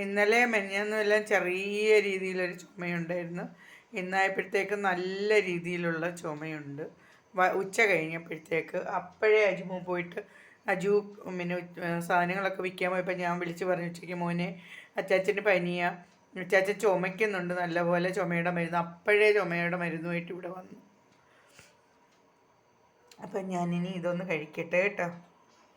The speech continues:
പിന്നെ അന്ന് ഇന്നലെ എല്ലാം രാത്രിയിലെല്ലാം നല്ല മഴയായിരുന്നു കണ്ടോ. ഇന്നും ചെറുതായിട്ട് ഇപ്പോഴും ചാറിക്കൊണ്ട് നിൽക്കുക. ആ, പിന്നെ ഞാ-, ആ, പിന്നെ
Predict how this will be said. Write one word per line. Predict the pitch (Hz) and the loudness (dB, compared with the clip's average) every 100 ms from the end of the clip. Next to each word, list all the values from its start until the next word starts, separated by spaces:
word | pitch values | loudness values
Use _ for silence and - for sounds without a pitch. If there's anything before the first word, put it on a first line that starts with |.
| _ _ _ _ _ _ _ _ _ _ - - _ | _ _ _ _ _ _ _ _ _ _ -20 -20 _
പിന്നെ | 226 208 226 | -6 2 2
അന്ന് | 233 226 | 4 0
ഇന്നലെ | 208 202 220 | 0 2 2
എല്ലാം | 208 202 214 | 4 4 4
രാത്രിയിലെല്ലാം | 208 180 175 202 220 190 185 | 4 0 0 -4 0 2 2
നല്ല | 196 175 | 0 0
മഴയായിരുന്നു | 185 175 165 180 170 160 175 | 2 2 2 2 0 -2 -4
കണ്ടോ. | 170 160 190 - - - - 226 | -4 -2 -4 -6 -18 -20 -12 -6
ഇന്നും | 226 247 | -4 0
ചെറുതായിട്ട് | 226 185 202 202 208 | 0 2 0 -2 -4
ഇപ്പോഴും | - 214 214 | -4 -6 0
ചാറിക്കൊണ്ട് | 220 180 180 170 190 208 196 | 4 4 4 -2 -4 -4 -6
നിൽക്കുക. | 165 - 170 185 226 - - _ - | -8 -6 0 0 0 -10 -20 _ -10
ആ, | 185 170 170 170 | -6 -2 -4 -4
പിന്നെ | 190 175 175 170 - 202 | -6 -4 -4 -4 -4 0
ഞാ-, | 185 - 196 | 0 0 -4
ആ, | 185 180 170 | -2 -2 -4
പിന്നെ | 175 175 | -6 -4